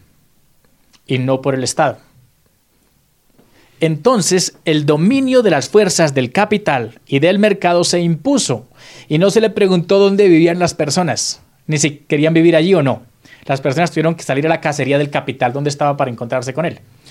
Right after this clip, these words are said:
Esa es la, la, la primera parte. Ahora, ¿qué hacemos hoy? Romper las fuerzas del mercado. Hay que domar las fuerzas del mercado. La pregunta es, ¿quién lo va a hacer? Porque,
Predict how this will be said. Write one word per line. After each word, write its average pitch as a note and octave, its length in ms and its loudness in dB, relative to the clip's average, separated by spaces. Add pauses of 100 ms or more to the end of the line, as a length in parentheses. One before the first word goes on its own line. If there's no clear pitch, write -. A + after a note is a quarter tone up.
(420)
Esa G#3+ 220 0
es G#3+ 100 0
la, G3 240 0
la, D#3+ 300 -6
la C#3+ 100 -2
primera D3 220 0
parte. C#3+ 360 -4 (380)
Ahora, C#3+ 300 0
¿qué C#3+ 100 -2
hacemos D3+ 320 0
hoy? B2 180 0 (520)
Romper D#3 460 0
las D3+ 160 -2
fuerzas C#3 520 -4 (760)
del C3+ 160 -2
mercado. A#2+ 340 -4 (640)
Hay C#3+ 140 -2
que D#3+ 160 0
domar C#3+ 360 0
las C#3 140 -2
fuerzas B2 260 -4
del B2+ 120 -2
mercado. A2+ 360 -6 (380)
La C3+ 160 -2
pregunta C3+ 360 -4
es, - 100 -6
¿quién C3+ 180 -2
lo B2+ 80 2
va B2+ 60 4
a - 20 4
hacer? E3 300 -2 (580)
Porque, D3+ 540 -2